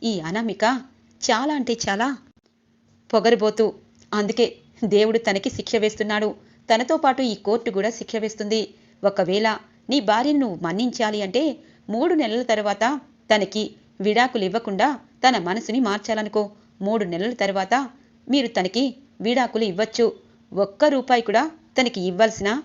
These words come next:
అవసరమే లేదు." ఇక అప్పు కళ్యాణ్కి అక్రమ సంబంధం పెట్టాలనుకున్న ఈ అనామికకి ఒక శిక్ష వెయ్యబోతుంది. ఏంటంటే ఏ మీడియా ముందు తన పరువు తీసిందో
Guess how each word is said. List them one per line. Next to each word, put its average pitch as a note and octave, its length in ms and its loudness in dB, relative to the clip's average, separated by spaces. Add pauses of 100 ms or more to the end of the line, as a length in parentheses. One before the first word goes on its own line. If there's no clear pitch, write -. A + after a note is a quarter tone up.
(320)
అవసరమే A#3 500 2
లేదు." G#3 280 4 (500)
ఇక D4 180 -2
అప్పు F#3+ 380 0
కళ్యాణ్కి A#3+ 540 0
అక్రమ A#3 400 -4
సంబంధం A3+ 400 -4
పెట్టాలనుకున్న A3 720 0 (140)
ఈ F3+ 80 -2
అనామికకి A3 600 -2 (640)
ఒక C#4+ 160 2
శిక్ష - 320 -4
వెయ్యబోతుంది. G#3+ 680 0 (320)
ఏంటంటే A3 480 2 (440)
ఏ G#3+ 200 4
మీడియా C4 340 0
ముందు A#3+ 260 0
తన A#3 240 -2
పరువు G#3+ 280 0
తీసిందో G#3 480 -2